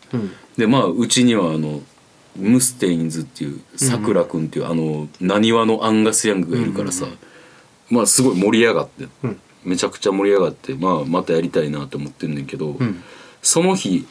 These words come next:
Speaker 2: 出てた人で、
Speaker 1: うん。
Speaker 2: あの、えっと、桜川春子さんっていう。
Speaker 1: あー。あの、なんかお店やってる人やんな。
Speaker 2: そうそうそう。あの、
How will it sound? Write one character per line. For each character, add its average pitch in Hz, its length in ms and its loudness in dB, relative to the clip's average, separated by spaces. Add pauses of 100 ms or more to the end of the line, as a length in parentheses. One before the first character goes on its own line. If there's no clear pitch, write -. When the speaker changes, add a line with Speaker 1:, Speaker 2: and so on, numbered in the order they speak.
(140)
Speaker 2:
出 92 220 -2
て - 100 0
た 73 340 -2 (280)
人 85 260 -6
で、 82 260 0
Speaker 1:
う 135 80 -2
ん。 107 140 -2 (960)
Speaker 2:
あ 87 180 -2
の、 80 540 -2 (1800)
え - 40 -10
っ - 20 -10
と、 76 380 -6 (320)
桜 202 580 2
川 92 240 2
春 117 320 -2
子 - 140 -6
さ - 120 -4
ん 71 40 -8
っ - 20 -10 (220)
て 147 100 -10
い 147 40 -6
う。 151 60 -2
Speaker 1:
あ 180 520 0
ー。 - 60 -20 (760)
あ 127 160 -2
の、 127 240 0
な 147 140 0
ん 139 40 -6
か 120 120 -2
お 117 40 2
店 131 240 0
や 131 60 2
っ 131 40 -6
て - 120 -4
る 127 80 -2
人 131 140 -6
や 107 40 -4
ん 98 40 -10
な。 95 60 -4
Speaker 2:
そ 156 120 2
う 131 40 2
そ 131 160 0
う - 40 2
そ 98 180 0
う。 87 40 0
あ 98 80 2
の、 92 440 0